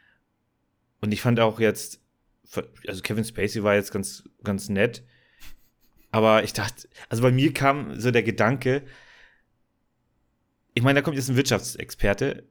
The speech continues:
der das halt alles wegrationalisieren sollte. Und eigentlich hätte ich gesagt, so, ja, es ist genau richtig, weil dieses Unternehmen, das ja umsonst Geschenke verteilt, torpediert ja alle anderen Unternehmen, alle anderen Unternehmer, <laughs> die, weil wir leben ja nicht in irgendeiner Zauberwelt, sondern es gibt ja tatsächlich auch,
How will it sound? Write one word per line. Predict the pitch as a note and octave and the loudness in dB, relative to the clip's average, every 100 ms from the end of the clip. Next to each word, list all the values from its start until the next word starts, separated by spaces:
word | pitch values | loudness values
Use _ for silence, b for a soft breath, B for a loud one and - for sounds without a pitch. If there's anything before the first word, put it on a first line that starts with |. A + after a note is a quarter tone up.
| - | -10
der | - G#2+ | 0 0
das | A2 | 2
halt | A2+ | 0
alles | - G2+ F#2 | 0 -2 -4
wegrationalisieren | A2+ G2+ - G2+ F2+ F#2+ F#2 - F#2+ | -6 -6 -6 -6 -4 -4 -4 -6 -4
sollte. | F#2 G2 A2 B B B _ - | -2 -2 -4 B B B _ -2
Und | |
eigentlich | A#2 D#3+ | 0 2
hätte | E3+ | 0
ich | E3 | 0
gesagt, | D3+ D3 | -2 -2
so, | C3+ | 0
ja, | D3 | -2
es | C#3 | -4
ist | - | -4
genau | C#3+ A#2+ | 0 2
richtig, | G2+ F#3 - - - B B B B | 2 -4 -4 -6 -6 B B B B
weil | - B2 A#2+ | 0 0 2
dieses | C3 A3+ A3 | 0 0 0
Unternehmen, | - A#2+ A#2+ G#2 A#2 F#3+ A3+ - _ _ _ _ | -2 0 0 2 0 0 -4 -10 _ _ _ _
das | C3+ B2 | -4 2
ja | C3 B2 | 2 0
umsonst | - B2 A#2 D#3+ G3 - | -2 -2 2 0 0 -4
Geschenke | C3+ D#3+ A3 - | -2 0 0 0
verteilt, | B2 - G#2+ C3+ G#3+ b b b b b _ | -2 0 2 2 0 b b b b b _
torpediert | - C3+ C3+ D#3+ | -4 0 2 2
ja | D3+ | 2
alle | - B2 | 4 2
anderen | F3 B3+ B3 | 2 2 2
Unternehmen, | E3 C3+ A#2 G#2+ G#2 - | 2 4 4 4 0 -2
alle | - C#3+ | 0 2
anderen | G3+ A#3+ | 4 2
Unternehmer, | F#3 E3+ C#3+ C#3 E3+ B2+ | 2 2 4 4 2 0
<laughs> | - - | -4 -2
die, | E3+ - B B | -2 -4 B B
weil | - D#3 B | 0 0 B
wir | - C#3+ | 2 4
leben | F#3 G3 | 4 4
ja | F3 | 2
nicht | D#3+ E3+ | 0 -2
in | C#3+ | 0
irgendeiner | A#2 C#3 A#2+ | 2 2 2
Zauberwelt, | - G3 G#3+ A2 C3 | 2 2 4 4 2
sondern | C3+ C#3 | 2 0
es | - | -2
gibt | - D#3+ | -6 -4
ja | C#3 | -2
tatsächlich | A#2+ C#3+ - C#3+ | 0 -2 -2 0
auch, | A#2+ A#2+ | 0 -2